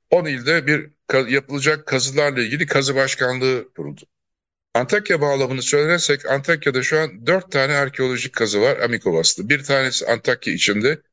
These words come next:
hipodromda bir kazı var. Diğer üçü de Amikovas'ında üç kazı. Onlar zaten her sene gelip kazı yapıyorlar.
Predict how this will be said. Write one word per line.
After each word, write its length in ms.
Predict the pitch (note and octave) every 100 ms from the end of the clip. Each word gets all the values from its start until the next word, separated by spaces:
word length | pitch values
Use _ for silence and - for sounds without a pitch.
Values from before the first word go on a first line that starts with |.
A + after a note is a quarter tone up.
| _ _ B2
hipodromda 580 | A#2+ C3 B2+ C3+ C#3 A2
bir 100 | -
kazı 300 | F#2 F2 G#2+
var. 260 | D3+ C#3
Diğer 240 | A2+ C#3 B2+
üçü 320 | C3+ - G#2
de 200 | D3 - _ _ _ _ -
Amikovas'ında 880 | D3 C3 B2+ G#2+ G2 G#2 A2+ D3+ - -
üç 220 | D#3+ D#3+
kazı. 320 | - G#2+ G2 - _ _ _ _ -
Onlar 260 | B2+ D3+
zaten 420 | D3 E3+ E3 C#3
her 160 | C#3+ D3
sene 240 | - A2+
gelip 420 | G2 A2 D#3+ - -
kazı 240 | A2 G2
yapıyorlar. 440 | F2 D#2+ D2+ D2